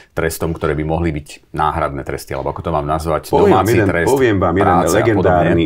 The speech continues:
Speaker 2: legendárny, e, prípad. E, bývalý, e, premi-, prezident, e, Francúzska, pán Sarkozy. Z Líbie dostal úplatok vo výške päťdesiat miliónov eur. Naň ho to dokonca, dokonca za to odsúdili na jeden rok domáceho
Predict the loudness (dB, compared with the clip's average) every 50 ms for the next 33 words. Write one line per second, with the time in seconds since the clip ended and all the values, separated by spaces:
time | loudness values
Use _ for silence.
0 | 2 0 0 2 2 0 0 0 2 0 0 0 0 -2 -2 -2 -4 -6 -10 -8
1 | -6 -4 -4 -4 -4 -4 -4 -4 -2 -2 -2 -2 -4 -8 -16 _ _ _ _ _
2 | _ _ _ _ _ -12 -8 -8 -4 0 2 2 4 4 2 2 0 -2 -4 -6
3 | -8 -6 -4 -4 -2 -4 -6 -8 -12 -14 -14 -14 -14 -8 -4 -2 0 2 2 2
4 | 2 2 2 0 0 -2 0 0 0 0 -2 -2 -2 -2 -2 -2 -2 -2 -2 -2
5 | -2 -2 -2 -4 -4 -4 -4 -4 -4 -2 -2 -4 -4 -4 -4 -4 -4 -4 -4 -8
6 | -10 -12 -14 -18 -20 _ -20 -20 -20 _ _ _ _ _ _ _ _ _ _ _
7 | _ _ _ _ _ _ _ _ _ _ _ _ -8 -4 2 4 4 4 6 4
8 | 4 4 4 2 0 -2 -4 -4 -2 0 0 2 2 2 2 0 0 0 0 0
9 | 0 2 0 0 -2 -4 -4 -2 0 0 0 0 -2 -2 0 0 0 0 0 -2
10 | -2 -2 -2 -4 -4 -4 -6 -10 -16 -20 -20 _ _ -12 -10 -8 -6 -6 -6 -6
11 | -4 -4 -4 -4 -4 -6 -4 -2 -2 -2 -2 -2 -4 -6 -8 -8 -6 -6 -6 -6
12 | -4 -4 -4 -4 -2 -2 -2 -2 -2 -4 -4 -2 -2 -2 -2 -2 -2 -2 -2 -2
13 | -2 -2 -2 -2 -4 -2 -2 -4 -4 -6 -8 -10